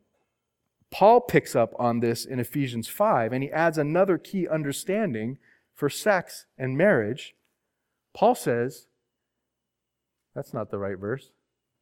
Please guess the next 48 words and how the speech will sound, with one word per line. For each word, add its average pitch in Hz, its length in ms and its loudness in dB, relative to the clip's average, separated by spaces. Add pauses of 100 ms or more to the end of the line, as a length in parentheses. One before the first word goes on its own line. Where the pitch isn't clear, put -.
(680)
All 127 100 6
right, 123 60 10
let 123 100 6
me 147 80 4
read 127 180 6
it 104 80 0
to 110 100 -6
you. 92 180 -4 (160)
I 110 100 -4 (360)
didn't 131 200 0
copy 127 220 8
and 110 100 -2
paste 120 200 0
that 98 140 -2
right. 90 180 -4
Here's 160 160 4
what 190 100 8
Paul - 200 8
says 143 180 0
in 139 60 2
Ephesians 127 320 -2
five. 113 260 4 (300)
"Therefore, 175 500 10
a 151 80 4
man 160 300 6
shall 175 200 6
leave 165 320 4
his 165 160 2
father 180 440 6
and 147 180 0
mother 135 480 4 (220)
and 127 140 2
hold 151 200 8
fast 175 380 6
to 208 80 0
his 214 180 0
wife, 135 420 4 (280)
and 147 120 4
the 147 60 4
two 196 240 2
shall 196 180 6
become 170 360 4
one 165 180 6
flesh." 147 300 4
So 143 80 -2
he's 127 100 -2
quoting 190 420 6
again, 202 440 2